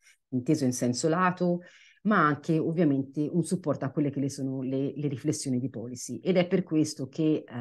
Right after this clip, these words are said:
abbiamo sempre nel nostro gruppo di lavoro il nostro istituto ragiona-, ehm, regionale di ricerca, irpet, con i quali, ehm, pubblichiamo sempre delle sezioni nei loro rapporti annuali, sia in quello su-, sui contratti che viene pubblicato annualmente, che sui rapporti di, ehm, diciamo così, di,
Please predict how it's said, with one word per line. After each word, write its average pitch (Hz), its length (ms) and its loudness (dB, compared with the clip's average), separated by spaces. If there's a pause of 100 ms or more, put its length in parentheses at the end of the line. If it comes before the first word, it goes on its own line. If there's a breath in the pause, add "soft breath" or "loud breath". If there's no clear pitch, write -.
(200)
abbiamo 143 420 0
sempre 143 380 0
nel 139 100 0
nostro 143 260 -4
gruppo 131 300 -8
di 139 80 -4
lavoro 127 520 0 (380 loud breath)
il 156 120 4
nostro 143 300 4
istituto 139 540 0
ragiona-, 135 400 2
ehm, 135 260 2
regionale 131 420 2
di 123 80 -2
ricerca, 117 480 -6
irpet, 101 580 -12 (340 loud breath)
con 196 200 8
i 214 60 6
quali, 160 680 4
ehm, 131 720 0
pubblichiamo 143 720 4
sempre 147 540 2
delle 147 240 0
sezioni 139 480 0
nei 127 100 2
loro 135 220 0
rapporti 131 420 -2
annuali, 139 520 4
sia 165 260 0
in 135 160 -2
quello 135 400 0
su-, 135 420 -4
sui 123 180 -8
contratti 135 540 2
che 120 120 -6
viene 123 180 -6
pubblicato 131 400 -8
annualmente, 143 480 2
che 131 160 -4
sui 123 160 -8
rapporti 131 420 -2
di, 131 300 -4
ehm, 123 480 -4
diciamo 120 280 -16
così, 143 220 0
di, 131 180 -4